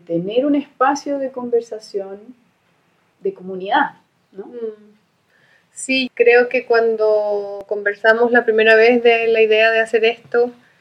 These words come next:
Speaker 2: yo te dije que me gustaría poner algunas preguntas afuera, ¿no? Más que cualquier otra cosa, como hablar de esto que nos apasiona y que queremos y que forma parte de nuestra identidad,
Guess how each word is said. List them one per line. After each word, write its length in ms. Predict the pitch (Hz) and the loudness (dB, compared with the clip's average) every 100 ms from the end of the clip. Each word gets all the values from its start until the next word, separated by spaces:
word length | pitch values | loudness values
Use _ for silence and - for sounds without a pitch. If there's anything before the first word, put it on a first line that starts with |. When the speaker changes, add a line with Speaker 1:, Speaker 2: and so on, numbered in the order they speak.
| _ _ | _ _
Speaker 2:
yo 100 | 233 | -4
te 120 | 226 233 | 2 2
dije 300 | 240 254 247 | 2 -6 0
que 600 | 233 220 214 208 202 - _ _ | 6 6 6 4 -2 -6 _ _
me 120 | 202 208 | -6 -6
gustaría 1400 | 202 220 202 208 214 220 214 214 208 208 208 208 202 - _ _ _ - | -4 -2 -2 -6 4 6 8 6 6 6 4 2 -2 -8 _ _ _ 0
poner 300 | 220 220 220 | 4 6 4
algunas 380 | 220 220 226 220 | 4 4 2 0
preguntas 500 | 233 214 262 254 - - _ _ | 0 2 2 0 -10 -20 _ _
afuera, 580 | 208 - 220 196 170 - _ | -12 -2 2 4 2 -2 _
¿no? 260 | 226 233 277 _ | -12 -12 -12 _
Más 160 | 233 220 | -12 -12
que 140 | _ 226 214 208 | _ 0 0 -2
cualquier 300 | 208 208 208 | -4 -2 -4
otra 200 | 208 214 | -2 -4
cosa, 240 | 214 214 | -4 -6
como 580 | 208 202 202 202 202 196 _ _ _ _ _ | -8 -6 -6 -6 -8 -10 _ _ _ _ _
hablar 420 | 196 208 226 240 | 0 4 6 6
de 100 | 240 240 | 6 2
esto 200 | 240 240 | 2 2
que 100 | 226 | 4
nos 160 | 214 | 4
apasiona 600 | 208 202 214 240 233 226 | 0 -2 2 4 4 4
y 80 | 214 | 0
que 120 | 208 | -2
queremos 440 | 202 202 214 214 220 | -2 0 2 2 0
y 80 | |
que 100 | 208 | -4
forma 300 | 196 202 202 | -8 -6 -4
parte 240 | 202 196 196 | -2 -2 -2
de 60 | |
nuestra 300 | 196 202 - | -6 -8 -6
identidad, 640 | 190 190 185 196 208 208 | -4 -4 -2 2 2 2